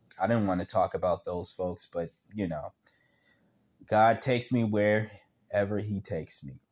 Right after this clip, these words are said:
But, uh, what I do want to focus on are the black folks who are taking a side. Again,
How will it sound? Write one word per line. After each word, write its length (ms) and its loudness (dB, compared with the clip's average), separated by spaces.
But, 140 0
uh, 80 4
what 200 2
I 140 4
do 280 4
want 260 4
to 60 0
focus 520 0
on 360 -2
are 240 2
the 120 -4
black 360 0
folks 340 -2
who 300 -2
are 200 2
taking 400 -4
a 60 -2
side. 440 -2
Again, 400 -2